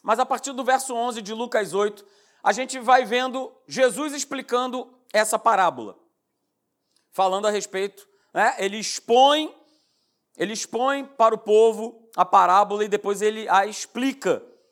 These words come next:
em particular para os seus discípulos. E especificamente no verso doze de Lucas oito, o Senhor, ele declara nessa explicação que a palavra, ela é arrebatada,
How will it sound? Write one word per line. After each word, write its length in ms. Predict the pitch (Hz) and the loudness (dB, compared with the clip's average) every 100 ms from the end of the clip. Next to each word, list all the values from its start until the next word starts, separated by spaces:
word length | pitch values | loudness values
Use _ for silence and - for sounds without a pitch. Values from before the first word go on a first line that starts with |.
| _ _ _ _ _ _ _ _ _ | _ _ _ _ _ _ _ _ _
em 80 | 170 | -2
particular 600 | 180 190 - 202 175 180 | 0 0 -2 -4 2 2
para 120 | 175 | 0
os 80 | 175 | -8
seus 180 | 190 185 | -8 -8
discípulos. 800 | 185 - 220 220 120 101 - - _ _ _ _ _ | -8 -10 -10 -12 -14 -20 -20 -20 _ _ _ _ _
E 300 | - 285 311 359 | -8 -6 -6 -8
especificamente 760 | - 269 277 302 294 285 277 | -6 -4 -4 -4 -2 -2 -4
no 100 | 254 | -6
verso 320 | 226 247 247 | -2 -2 -2
doze 480 | 214 165 262 254 170 | -4 4 6 6 2
de 140 | 156 190 | -12 -8
Lucas 420 | 226 226 185 151 | -6 -4 -4 0
oito, 400 | 226 220 - - _ _ _ _ _ _ _ _ _ _ _ - | 0 0 -2 -20 _ _ _ _ _ _ _ _ _ _ _ -8
o 80 | 214 | -4
Senhor, 380 | 277 269 285 | 0 6 8
ele 200 | 285 285 | 8 4
declara 480 | 262 262 262 240 247 | 2 0 4 4 6
nessa 240 | 247 262 262 | 4 -2 -4
explicação 600 | - 247 240 220 233 233 | -8 -4 -2 0 -2 -6
que 160 | 240 | 2
a 80 | 240 | 2
palavra, 680 | 240 247 220 226 247 202 170 | 4 2 4 6 6 4 -2
ela 260 | 170 202 208 | 0 2 4
é 220 | 208 233 | 4 2
arrebatada, 1200 | - 262 277 233 254 254 226 - 185 196 143 107 | 6 8 8 6 2 2 0 0 -2 -2 -4 -12